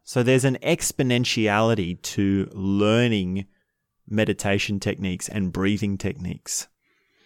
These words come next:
An experienced meditator can pick up a brand new breathing technique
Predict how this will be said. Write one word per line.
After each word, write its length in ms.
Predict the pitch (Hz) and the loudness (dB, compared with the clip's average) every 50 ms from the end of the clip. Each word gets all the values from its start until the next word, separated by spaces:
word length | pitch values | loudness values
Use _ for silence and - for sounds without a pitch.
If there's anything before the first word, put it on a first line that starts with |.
| _ _ _ _ - _ _ _ _ _ _ _ _ _ _ - | _ _ _ _ -20 _ _ _ _ _ _ _ _ _ _ -2
An 80 | 117 | -2
experienced 600 | 120 117 - - - 156 160 165 160 147 - - | 0 0 0 0 2 4 4 6 4 4 2 2
meditator 760 | 127 123 123 135 135 - - 110 95 - - 101 98 110 117 - _ - | 2 4 4 4 4 2 2 -2 -2 -2 -2 -4 -6 -8 -10 -18 _ -10
can 480 | - - 117 113 110 110 107 104 95 - _ _ _ _ _ _ _ - | -2 0 2 2 2 2 0 0 -4 -8 _ _ _ _ _ _ _ -12
pick 260 | - - 165 156 - | -4 0 2 2 4
up 300 | 143 127 113 107 - - _ _ - | 4 4 4 2 0 -6 _ _ -8
a 100 | - 104 | -6 -6
brand 640 | 101 107 - - 117 110 110 117 123 131 139 139 135 | -6 -6 -10 -10 -6 0 2 4 6 6 6 4 4
new 300 | 127 123 120 117 110 95 - | 4 4 4 4 2 2 -2
breathing 540 | - - - 95 113 113 123 120 127 120 110 | -6 -10 -4 2 4 4 4 4 2 0 -2
technique 600 | - 117 92 - - 85 - 185 208 - - - | -2 -4 -6 -6 -8 -10 -10 -10 -12 -12 -16 -20